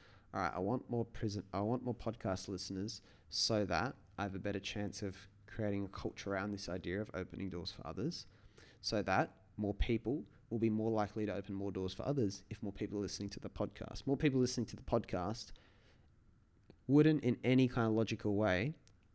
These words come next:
undermine or hurt that message. So it seems like a worthwhile thing to pursue. But listeners, heaps of listeners are not the goal.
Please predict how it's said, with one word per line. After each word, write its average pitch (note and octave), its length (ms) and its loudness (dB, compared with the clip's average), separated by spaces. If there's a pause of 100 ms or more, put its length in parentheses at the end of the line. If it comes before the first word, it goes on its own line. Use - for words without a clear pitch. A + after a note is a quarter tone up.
(120)
undermine G#2 440 0
or F2+ 80 -4
hurt - 260 -6
that - 160 -4
message. - 480 -8 (1800)
So - 200 2
it A#2 160 4
seems A#2 240 2
like G#2+ 120 -2
a G2 40 0
worthwhile F#2+ 400 -2
thing G2 180 -8
to - 120 -14
pursue. - 380 -8 (1400)
But A2 160 0
listeners, B2+ 560 4 (100)
heaps - 180 -4
of A2 100 -2
listeners A#2 380 4
are G#2 40 0
not A2 200 -2
the D#2+ 60 -10
goal. A2 280 -2